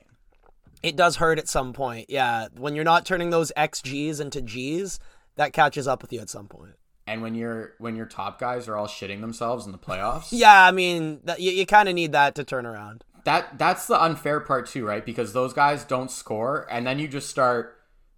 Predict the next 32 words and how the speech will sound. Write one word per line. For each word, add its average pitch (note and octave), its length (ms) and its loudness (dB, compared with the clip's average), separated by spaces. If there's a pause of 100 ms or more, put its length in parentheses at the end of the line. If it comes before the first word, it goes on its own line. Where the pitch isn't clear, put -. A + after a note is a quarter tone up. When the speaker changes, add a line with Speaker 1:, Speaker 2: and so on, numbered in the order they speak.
(140)
Speaker 2:
you C#3+ 160 -6
start E3 320 4
going D3+ 260 0
down C#3 220 4
the B2+ 80 -4
lineup, A#2+ 420 -2
and A2 80 -6
you A2 60 -6
s-, - 120 -14
go, - 220 -4
"Okay, A#2 180 -4
well, A#2+ 120 -2
who B2+ 140 -4
else C3+ 200 -2
isn't A2 200 -10
scoring?" G#2 600 -6
And A2+ 300 -4
at A#2+ 140 -4
the C3 80 -6
time D3 320 -4
that C3+ 120 -6
you're C3 140 -4
starting C3 280 -2
to A#2+ 60 -10
go B2+ 80 -2
down B2 160 -2
the A2+ 60 -4
lineup, A#2 440 -2
Mikheyev's A#2+ 360 -4
missed A#2 280 -10
three A#2 200 -8
two-on-ones. A2 880 -8